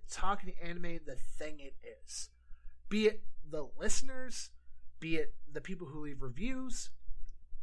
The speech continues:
be it the people I've met on Discord, be it the people that fucking actually gave us money, that actually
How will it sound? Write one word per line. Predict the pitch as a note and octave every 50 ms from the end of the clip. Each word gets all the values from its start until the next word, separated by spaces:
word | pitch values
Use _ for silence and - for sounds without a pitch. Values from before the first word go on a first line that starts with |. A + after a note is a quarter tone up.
| - - - -
be | E3+ F#3 G#3+
it | G#3+ G#3+ F3+
the | D#3+ D3+ - -
people | - - G#3+ A3+ A#3 A3+ G#3
I've | F#3+ E3+
met | E3+ F3 G3
on | - C#3+ C3 C3
Discord, | C3 F3+ G3+ - - - - C4+ C4+ C#4 C4+ - - - - -
be | C#4
it | F4+ G#4 G#4+
the | - F4
people | - - D#4+ F4 - E4+ D#4 A#3+
that | G3+ G#3+ - - - -
fucking | E4 - - - C4+ C#4 B3+ A#3+ A#3 - - - - -
actually | C4 E4 - - - F4 D#4+ D4+ - - - - - - - - - -
gave | C#4+ D#4 E4 D#4 D4
us | D4 D4 - -
money, | A3 F#3+ F3+ G3+ C4 D4+ D4 A3 D3+ A2+ - - - - - - - - - - - - - _ - - - _ _ _ -
that | C4+ -
actually | - - G4 - - F#4 E4 B3 F3+